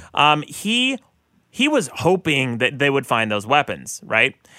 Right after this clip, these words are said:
Had he found those weapons, people would argue, "Well, then that was justified." However, because we didn't have enough evidence to go in, regardless of whether or not he found those weapons, regardless of it's, of whether or not something good came of it, he wasn't justified in going in to begin with,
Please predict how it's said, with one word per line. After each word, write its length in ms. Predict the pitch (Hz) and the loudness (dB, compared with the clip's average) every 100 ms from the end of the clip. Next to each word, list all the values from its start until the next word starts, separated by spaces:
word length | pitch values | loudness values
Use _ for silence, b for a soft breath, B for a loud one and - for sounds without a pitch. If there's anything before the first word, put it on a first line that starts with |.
| B B - | B B -2
Had 280 | 214 277 302 | 2 2 2
he 120 | 247 | 0
found 300 | 247 240 233 | 0 2 0
those 120 | 196 | 0
weapons, 380 | 190 285 180 160 | 0 0 0 -2
people 280 | - 254 226 | -4 -2 0
would 100 | 190 | 2
argue, 240 | 185 175 156 | 2 0 0
"Well, 220 | 185 165 | 0 0
then 100 | 135 | 0
that 180 | 143 131 | 0 0
was 140 | 120 | -2
justified." 560 | 131 196 - - 95 95 | -2 -2 -2 -2 -2 0
However, 500 | 196 277 302 160 123 B B | 2 2 2 0 -2 B B
because 300 | - 214 294 | -4 -2 -2
we 80 | 277 | -2
didn't 220 | 262 233 | -4 0
have 180 | 220 220 | 0 2
enough 220 | 202 196 180 | 0 0 0
evidence 320 | 190 202 - | 0 -2 -4
to 80 | 151 | 0
go 180 | 160 | 0
in, 280 | 214 180 156 B B - | 2 0 -2 B B -4
regardless 600 | 156 135 233 294 320 254 | -2 2 2 2 0 -2
of 80 | 214 | 0
whether 180 | 240 240 | 0 0
or 60 | |
not 140 | 233 196 | 0 0
he 100 | 196 | 2
found 220 | 202 214 | 2 2
those 120 | 196 | 2
weapons, 360 | 143 165 233 214 | 2 0 0 -2
regardless 540 | 165 151 233 302 285 | -2 2 2 2 -2
of 120 | 240 196 | -2 -2
it's, 240 | 214 - - | -4 -6 -4
of 280 | 185 170 165 | -2 0 0
whether 220 | 208 220 | 0 0
or 20 | |
not 160 | 202 175 | 0 0
something 300 | 208 196 127 | -2 -4 0
good 220 | 196 170 | -2 -2
came 280 | - 214 196 | 0 2 2
of 120 | 113 | 0
it, 160 | 110 b - | -4 b -8
he 120 | 220 | -4
wasn't 300 | 240 226 190 | -2 -2 -2
justified 460 | 202 190 190 185 | -2 0 0 0
in 80 | 175 | 2
going 260 | 165 175 175 | 0 2 0
in 160 | 165 | -2
to 100 | 147 | -4
begin 280 | 143 214 254 | -2 -2 0
with, 120 | 160 | -2